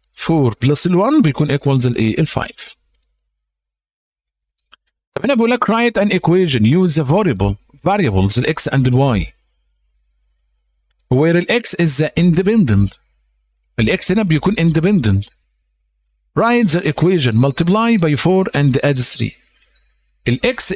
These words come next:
independent يبقى ال y هيكون independent. يبقى ال y equals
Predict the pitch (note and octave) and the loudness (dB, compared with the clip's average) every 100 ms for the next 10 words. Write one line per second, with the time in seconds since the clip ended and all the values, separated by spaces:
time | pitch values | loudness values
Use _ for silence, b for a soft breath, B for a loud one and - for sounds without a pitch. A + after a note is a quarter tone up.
0 | E3 D#3 D#3+ B3 G#3+ G3+ D#3+ D#3 E3 G3 | 0 0 0 2 2 2 0 0 2 2
1 | E3 D3 - F3 C#3+ B2+ D3+ B2 F#2+ F#2+ | 2 0 0 0 0 -2 0 0 -2 -6
2 | - _ _ _ - _ _ _ - A#2+ | -12 _ _ _ -20 _ _ _ -4 0
3 | B2+ E3 G3+ C3+ - - - - | 2 0 0 -2 -4 -14 -8 -8